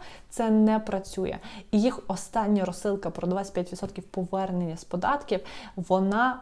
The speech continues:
програла на фоні інших на тридцять відсотків. Менше людей просто донатили. Найкраще донатили варіанти, коли вручали особисто на стандартної форми і дорожчий папір.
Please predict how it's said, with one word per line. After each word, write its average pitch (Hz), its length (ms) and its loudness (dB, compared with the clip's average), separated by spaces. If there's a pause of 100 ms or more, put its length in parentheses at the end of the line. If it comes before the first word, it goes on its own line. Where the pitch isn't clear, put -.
програла 196 640 0
на 180 100 0
фоні 185 340 -2
інших 226 340 -4
на 180 140 -2
тридцять 208 520 -2
відсотків. 190 640 -4 (300)
Менше 202 420 0
людей 180 380 -2
просто 208 460 -4
донатили. 170 640 0 (280)
Найкраще 196 600 0
донатили 180 440 0
варіанти, 180 380 -2
коли 170 220 -2
вручали 170 480 -4
особисто 214 520 -2
на 180 100 0
стандартної 165 560 -4
форми 214 540 0
і 196 80 -4
дорожчий 160 520 -2
папір. - 400 -8